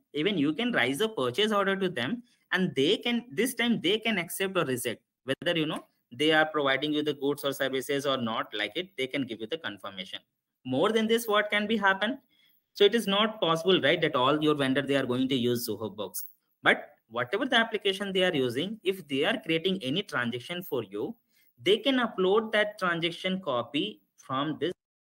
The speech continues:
vendor portal itself. And you will get notified that your so-and-so vendor has uploaded the transaction. So for an example, if I just show you here quickly, and this again, you know, that what will happen, this will reduce your manual work.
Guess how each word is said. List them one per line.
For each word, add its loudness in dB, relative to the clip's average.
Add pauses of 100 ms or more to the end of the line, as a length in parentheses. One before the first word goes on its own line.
(160)
vendor -2
portal -8
itself. -6 (320)
And -4
you 2
will -2
get -2
notified 0 (320)
that -4
your 0
so-and-so 0
vendor 0
has 0
uploaded -4
the -6
transaction. -8 (380)
So -2
for -2
an 2
example, 0
if 0
I 0
just -2
show -4
you -2
here -2
quickly, -8 (480)
and 0
this 0
again, 0
you 2
know, -2
that -4
what 2
will -2
happen, 0
this -4
will 2
reduce -2
your 0
manual -2
work. -6